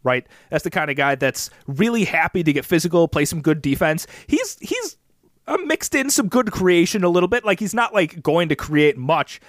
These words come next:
but he's able to dribble in and do a couple of things, uh, this year. Josh Green, fantastic defensive player. Also, I think his, his passing is much more developed than Grant Williams, but this is another guy that can take advantage of being wide open in the corner.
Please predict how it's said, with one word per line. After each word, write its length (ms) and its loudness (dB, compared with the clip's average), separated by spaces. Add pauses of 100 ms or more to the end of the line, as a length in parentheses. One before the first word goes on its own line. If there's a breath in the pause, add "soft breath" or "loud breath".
(140 soft breath)
but 100 2
he's 120 4
able 200 0
to 60 2
dribble 340 2
in 100 4
and 100 -2
do 160 4
a 60 4
couple 240 -2
of 120 -4
things, 420 -4 (280 loud breath)
uh, 220 2
this 220 -6
year. 300 2
Josh 340 0
Green, 320 -4
fantastic 560 -2
defensive 400 -2
player. 360 2 (260 soft breath)
Also, 260 2
I 80 4
think 160 -4
his, 240 -2
his 280 0
passing 380 -2
is 140 -4
much 200 -2
more 140 0
developed 320 0
than 100 -6
Grant 260 0
Williams, 280 -2
but 140 -2
this 160 -4
is 100 -4
another 320 2
guy 240 0
that 120 -4
can 120 -12
take 240 -4
advantage 400 -4
of 60 -10
being 240 -6 (240 loud breath)
wide 400 2
open 260 0
in 60 -8
the 80 -8
corner. 440 -2